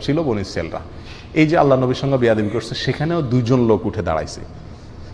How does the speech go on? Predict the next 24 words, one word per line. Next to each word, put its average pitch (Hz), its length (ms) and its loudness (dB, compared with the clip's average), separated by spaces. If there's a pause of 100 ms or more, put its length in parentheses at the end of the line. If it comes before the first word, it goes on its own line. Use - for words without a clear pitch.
(140)
দাঁড়ায়া 123 260 6
সৎ - 320 0
সাহস 127 460 2
দিছেন 98 260 -4 (480)
এবং 139 240 8
বলছেন 127 340 4
যে, 175 200 6 (460)
"আল্লাহর 196 280 8
উপরে 180 240 4
মুমিনদের 139 460 2
ভরসা 123 320 2
করা 110 160 0
উচিত, 95 300 -4
আল্লাহ 117 240 2
আমাদের 101 200 -2
সাহায্য 87 380 -8
করবেন।" 78 400 -12
এই 92 120 -2 (480)
দেখছেন, 160 300 0 (1300)
দিনের 214 280 8 (200)
পথে 165 320 6
যারা 135 200 4
কাজ 131 280 0
করে, 123 240 4